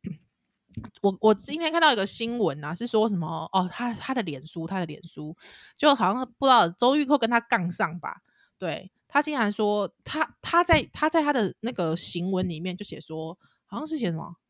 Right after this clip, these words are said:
跟，诶，哦，“请，请不要一直缠着我，大家都知道我喜欢养猫，对沙皮狗没有兴趣。”他，他就hashtag公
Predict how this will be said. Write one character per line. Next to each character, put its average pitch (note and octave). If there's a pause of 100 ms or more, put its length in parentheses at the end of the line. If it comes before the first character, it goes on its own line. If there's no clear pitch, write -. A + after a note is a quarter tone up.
(140)
跟， B3+ (600)
诶， F#3+ (540)
哦 F3
，“请， G#3+ (360)
请 A#3
不 B3
要 F4
一 E4+
直 G#3+
缠 F3+
着 G3+
我， E3
大 D4+
家 C4
都 B3+
知 B3
道 B3+
我 F#3
喜 -
欢 G3
养 D#3+
猫， E3+
对 B3+
沙 A#3
皮 -
狗 D3
没 D#3+
有 F#3
兴 E3
趣。” - (500)
他， A#3
他 A#3
就 A#3
hashtag G3+
公 D#3+